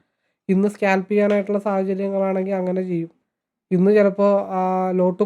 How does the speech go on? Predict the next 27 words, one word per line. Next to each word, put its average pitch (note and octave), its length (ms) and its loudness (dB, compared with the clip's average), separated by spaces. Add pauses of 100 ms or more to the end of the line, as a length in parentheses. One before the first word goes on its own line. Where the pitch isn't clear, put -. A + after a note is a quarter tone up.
കൂട്ടിയും G#3 380 0
കുറച്ചും G3+ 380 0
എടുക്കണമെന്നുണ്ടെങ്കിൽ F#3+ 760 -4
അങ്ങനെ F3 300 0
ചെയ്യും. C3 180 -18 (100)
അത് D3 80 -20 (100)
depends E3+ 340 -8
upon G#3+ 220 -4 (680)
അവിടുത്തെ F#3 380 0
സ്ട്രക്ചറും F#3+ 500 0 (100)
ബാക്കിയുള്ള F#3 480 -2
സപ്പോർട്ടിങ് F#3 540 -2
ഇൻഡിക്കേറ്ററിൻ്റെ F3+ 680 -4 (480)
സ്ട്രക്ചറൊക്കെ F#3 600 -2
വെച്ച്, E3+ 260 -2
വെ-, F3+ 440 -2
വെച്ചിട്ടാണ് F3 500 -2 (160)
കാര്യങ്ങളൊക്കെ E3+ 560 -4
പ്ലാൻ D#3+ 200 -6 (100)
ചെയ്യുന്നത്. C#3 280 -14 (1400)
അപ്പോൾ E3+ 140 -2 (100)
ഇന്നലത്തെ F3+ 400 0
വീഡിയോ A#3 200 6 (100)
കണ്ടവർക്ക്, A#3 520 4 (360)
ആ, - 20 -2 (340)
ഞാൻ G#3+ 120 0 (120)
പറഞ്ഞ, G#3 280 0